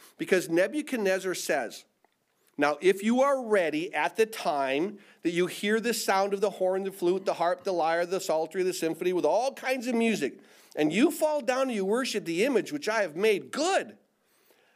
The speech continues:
But if you do not worship, you shall be cast immediately into the midst of the, of a burning fiery furnace." And then he says this,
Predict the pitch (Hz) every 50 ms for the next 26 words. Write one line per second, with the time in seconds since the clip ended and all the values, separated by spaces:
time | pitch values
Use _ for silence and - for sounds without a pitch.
0 | _ - 131 143 139 151 151 135 135 127 131 160 208 254 233 - 151 135 127 120
1 | 120 - - 127 117 - - - - _ _ _ _ _ _ _ _ _ _ 120
2 | 135 170 220 262 240 - - 147 135 147 139 - - - 113 113 - - - 123
3 | 120 120 120 139 170 202 220 220 190 170 - 131 127 127 123 - - 175 190 208
4 | 208 196 147 131 123 117 120 123 131 151 180 190 185 190 - - - - 123 120
5 | 117 110 127 120 120 120 117 107 - - _ _ - 139 123 131 123 117 117 -
6 | - 156 165 175 175 180 180 190 196 190 170 - - - - 156 147 147 147 143
7 | 143 147 143 143 143 - - - 143 143 143 135 120 107 104 - - - - _
8 | _ _ _ _ _ _ _ _ _ - 123 139 170 214 269 262 208 - - 180
9 | 165 147 - 143 160 147 113 95 - - - -